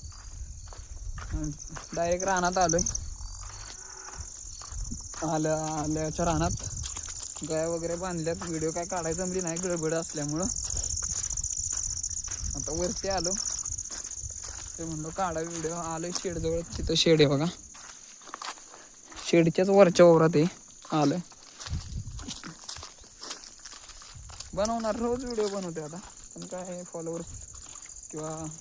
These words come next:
व्ह्यूज जाईनात, व्हायरल होईनात, होतील हळूहळू. आता बघा, जाऊन धारा काढायच्या आहेत. पेन, धारा, पेन, पेन सगळं करायचं आहे आता. जा, बघा,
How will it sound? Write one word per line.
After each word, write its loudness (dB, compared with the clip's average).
व्ह्यूज 0
जाईनात, -4
व्हायरल -2
होईनात, -2
होतील -4
हळूहळू. -4
आता -8
बघा, -4
जाऊन -2
धारा 2
काढायच्या 2
आहेत. -2
पेन, -2
धारा, 2
पेन, 0
पेन 0
सगळं 0
करायचं -2
आहे -2
आता. -6
जा, 4
बघा, 2